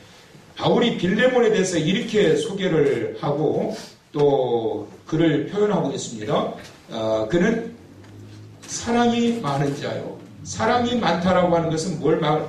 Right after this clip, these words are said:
말하고 있느냐 하면, 어, 이것은 어떤 대상을 향해서 섬김이 있었다라고 하는 것을 의미하고 있는 겁니다. 그 다음에 그는 믿음이 있는 자요. 믿음이라고 하는 것은 그의 개인적으로 하나님을 향할 때 그의 믿음이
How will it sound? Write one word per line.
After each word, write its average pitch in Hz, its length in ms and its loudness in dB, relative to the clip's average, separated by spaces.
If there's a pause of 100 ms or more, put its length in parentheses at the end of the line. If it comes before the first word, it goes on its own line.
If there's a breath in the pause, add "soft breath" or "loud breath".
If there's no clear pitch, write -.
말하고 139 320 0
있느냐 131 280 -6
하면, 139 360 -2 (520 loud breath)
어, 113 360 0
이것은 185 460 0
어떤 170 360 2
대상을 214 600 2
향해서 151 360 0
섬김이 262 500 -4
있었다라고 170 600 0
하는 - 140 -4
것을 165 280 -4
의미하고 135 380 0
있는 101 160 -8
겁니다. - 480 -6 (400 loud breath)
그 165 120 0
다음에 139 540 0
그는 - 380 0 (140)
믿음이 165 440 0
있는 147 340 -2
자요. 101 280 -10 (800)
믿음이라고 208 520 2
하는 180 140 4
것은 196 260 -4
그의 175 240 2
개인적으로 175 680 0
하나님을 214 520 0
향할 156 340 -2
때 - 320 2 (340 loud breath)
그의 175 260 0
믿음이 160 580 -2